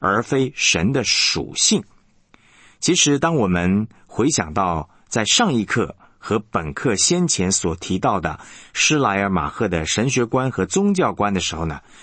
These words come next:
就不会奇怪他对这个神的属性有这样的看法。他的神观呢，其实就是以人做出发点，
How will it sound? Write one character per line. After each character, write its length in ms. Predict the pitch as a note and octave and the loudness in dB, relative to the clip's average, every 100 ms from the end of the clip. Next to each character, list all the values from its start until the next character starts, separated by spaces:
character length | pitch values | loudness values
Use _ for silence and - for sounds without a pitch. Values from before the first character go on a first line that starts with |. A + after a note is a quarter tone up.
| - | -16
就 120 | - A2+ | -2 -2
不 160 | - | 0
会 160 | G3+ F3+ | 0 0
奇 280 | A2 - E2+ | 2 0 0
怪 240 | - A#2+ - - - | 0 -2 -4 -16 -20
他 160 | - A#2 | -4 -4
对 300 | A2+ A#2 D#2+ - - | 0 0 0 -8 -4
这 100 | G#2+ | -2
个 120 | F2 | 0
神 240 | - F#2+ | 0 2
的 80 | A#2 | 0
属 260 | A#2 - D2 | 0 -2 -2
性 220 | - G#2+ | 0 0
有 120 | D2 | -2
这 140 | C2+ B2 | -2 -2
样 100 | F2+ | -2
的 80 | |
看 240 | D#2+ - F#2 | -4 -4 -6
法。 240 | - - - _ _ _ _ - _ | -8 -14 -16 _ _ _ _ -20 _
他 220 | - - C4 | -6 -2 0
的 100 | G3 | 2
神 480 | - - F#2 F2 D3 | 2 2 2 0 2
观 240 | D#3+ D#3+ | 0 0
呢， 140 | C3+ D2 | -2 -2
其 240 | - - | -2 0
实 320 | G#2 - F2+ F2+ - - - | 2 2 0 -2 -12 -18 -2
就 120 | E3 | 0
是 160 | C3+ G2+ | 2 0
以 220 | E2+ E2 | 0 0
人 440 | D#2+ F2 F#2+ B2 | 0 0 2 2
做 260 | F#3 F3+ G#2 | 2 2 0
出 200 | - - | -2 -2
发 200 | A2+ G#2 | -2 -2
点， 240 | F#2+ - | -2 -8